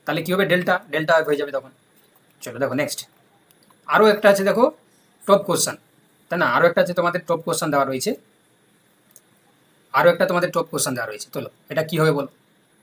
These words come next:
এটাও কিন্তু one of the most important question from this chapter। একদম, তাহলে কী হবে? ডায়ালাইজার তোমার হচ্ছে কি ব্লাড ফিল্ট্রেশন, পেসমেকার হচ্ছে কি দেখো হার্ট রিদিম কারেকশন, আর সিটি স্ক্যান হচ্ছে কি তোমার basically কী করবে? একদম,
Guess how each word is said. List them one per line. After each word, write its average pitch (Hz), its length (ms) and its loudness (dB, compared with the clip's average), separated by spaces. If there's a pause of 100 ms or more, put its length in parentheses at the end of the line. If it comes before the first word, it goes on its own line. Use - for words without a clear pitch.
(800)
এটাও 180 180 4 (100)
কিন্তু 202 200 -2 (120)
one 170 100 0
of 170 120 -4
the 175 140 4
most 185 260 -2
important 170 360 -4
question 160 300 -2
from 151 180 -8
this 165 160 -4
chapter। 127 240 -8 (840)
একদম, 123 240 -8
তাহলে 165 220 -2
কী 180 120 -4
হবে? 196 120 6 (140)
ডায়ালাইজার 165 440 6 (720)
তোমার 143 200 0
হচ্ছে 147 160 -4
কি 156 100 -6
ব্লাড 151 200 8 (100)
ফিল্ট্রেশন, 175 400 0 (840)
পেসমেকার 170 480 0
হচ্ছে - 180 -4
কি 165 120 -8
দেখো 180 160 2 (200)
হার্ট 151 240 4
রিদিম 160 200 -4 (140)
কারেকশন, 202 340 2 (760)
আর 120 80 0 (100)
সিটি 170 260 -4
স্ক্যান 190 220 2
হচ্ছে 196 180 6
কি 196 120 2
তোমার 160 220 4
basically 156 420 -6
কী 151 120 -18
করবে? 160 180 2 (1000)
একদম, 120 200 -6